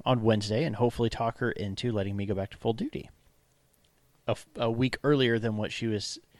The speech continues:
saying the recovery time was gonna be. So here I am, all happy, excited to go to the doctor,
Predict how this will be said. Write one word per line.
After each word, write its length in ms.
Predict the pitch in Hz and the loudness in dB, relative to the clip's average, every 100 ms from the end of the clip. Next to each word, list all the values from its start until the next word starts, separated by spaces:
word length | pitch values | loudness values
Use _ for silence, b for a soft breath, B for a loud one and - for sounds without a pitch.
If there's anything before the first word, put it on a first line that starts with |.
| b b b - | b b b -4
saying 260 | 131 113 | 0 2
the 80 | 110 | 2
recovery 380 | 107 151 190 143 | 0 2 2 2
time 200 | 117 104 | 2 0
was 120 | 92 | -2
gonna 160 | 98 85 | -6 -6
be. 180 | 78 - _ _ _ _ _ _ _ _ _ _ _ _ _ _ | -10 -12 _ _ _ _ _ _ _ _ _ _ _ _ _ _
So 320 | - 127 98 b b b b b _ _ _ | -4 -2 -4 b b b b b _ _ _
here 220 | - 180 | 0 2
I 80 | 147 | 4
am, 320 | 143 143 156 | 2 2 0
all 300 | 123 107 110 - - _ _ _ _ | 0 0 -4 -10 -20 _ _ _ _
happy, 500 | - 135 - 120 135 - _ _ _ _ _ - | -4 -4 0 -2 -2 -6 _ _ _ _ _ -8
excited 420 | - 151 156 165 | -2 2 4 4
to 60 | 127 | 6
go 120 | 127 | 6
to 60 | 110 | 6
the 80 | |
doctor, 440 | 107 104 107 131 | 2 0 0 -2